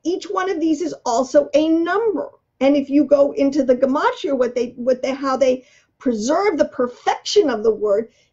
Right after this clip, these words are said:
is certain, when you add up the, the value of the letters and then it relates to other letters with that s-, other words that have that same value,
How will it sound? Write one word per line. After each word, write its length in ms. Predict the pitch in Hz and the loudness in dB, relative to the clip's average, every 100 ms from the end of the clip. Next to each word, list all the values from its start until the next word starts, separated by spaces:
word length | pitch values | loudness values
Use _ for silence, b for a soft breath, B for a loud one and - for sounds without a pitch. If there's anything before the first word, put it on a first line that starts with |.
| - | 2
is 260 | 254 254 | 2 2
certain, 460 | - 370 311 311 277 _ _ _ _ _ | -6 -4 -2 -2 -4 _ _ _ _ _
when 160 | 262 285 | 2 2
you 140 | 294 | 4
add 200 | 277 269 | 2 2
up 220 | 269 247 - | -2 -2 -2
the, 260 | 226 226 - | 0 0 -2
the 140 | 226 | -2
value 480 | 226 277 285 277 240 | 0 2 2 4 4
of 120 | 214 | 2
the 80 | 220 | 2
letters 600 | 214 269 - 302 269 269 - | 2 4 4 4 4 0 -4
and 180 | 233 233 | -4 -2
then 120 | 240 | -2
it 120 | 220 | -4
relates 520 | 233 220 262 285 - | -6 -4 0 0 -4
to 160 | - 214 | -8 -4
other 240 | 233 226 208 | -2 0 2
letters 540 | 208 294 359 311 240 | 2 2 0 -2 -2
with 160 | 233 214 | -2 -2
that 200 | - - | -2 -6
s-, 200 | - - | -14 -6
other 160 | 214 226 | -2 0
words 340 | 220 247 233 | 0 0 -2
that 140 | 226 240 | -4 -10
have 220 | 240 214 | -10 -10
that 180 | 220 - | -12 -12
same 320 | - 214 214 | -10 -8 -4
value, 560 | 247 330 - 392 190 | 0 2 4 4 2